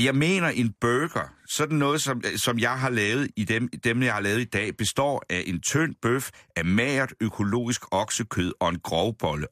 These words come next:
og salat, og agurk, og tomater. Det bliver sgu da ikke sundere." "Kom I osteskiver på?" spurgte Katrine i samme kølige toneart, som, <clears throat> som knaldede du babysitteren.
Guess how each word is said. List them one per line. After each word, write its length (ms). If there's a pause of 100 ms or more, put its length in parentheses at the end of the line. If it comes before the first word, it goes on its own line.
og 280
salat, 600
og 300
agurk, 380 (140)
og 240
tomater. 560 (640)
Det 140
bliver 260
sgu 220
da 80
ikke 260
sundere." 480 (1000)
"Kom 240
I 120
osteskiver 800
på?" 300
spurgte 340
Katrine 500
i 40
samme 380
kølige 580
toneart, 680 (340)
som, 280 (200)
<clears throat> 260
som 140
knaldede 420
du 120
babysitteren. 1000